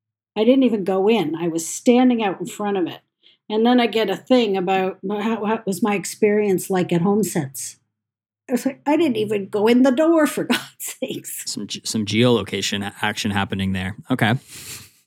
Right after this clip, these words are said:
Speaker 2: So overall, you think that it's
Speaker 1: It's an
Speaker 2: would you say
Speaker 1: invade-
Speaker 2: it's,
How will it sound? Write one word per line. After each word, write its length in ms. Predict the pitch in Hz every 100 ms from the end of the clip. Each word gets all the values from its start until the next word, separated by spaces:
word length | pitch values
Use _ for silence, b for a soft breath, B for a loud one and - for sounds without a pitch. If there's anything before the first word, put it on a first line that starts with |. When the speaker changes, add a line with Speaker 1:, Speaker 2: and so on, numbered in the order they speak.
| _ _ B B B
Speaker 2:
So 200 | - 160
overall, 340 | 175 175 139 135
you 140 | 127
think 360 | 123 123 113 -
that 300 | 110 104 104
it's 420 | 117 107 - -
Speaker 1:
It's 140 | 262 262
an 80 | 320
Speaker 2:
would 200 | 311 294
you 240 | 311 339
say 160 | 330 165
Speaker 1:
invade- 100 |
Speaker 2:
it's, 100 | -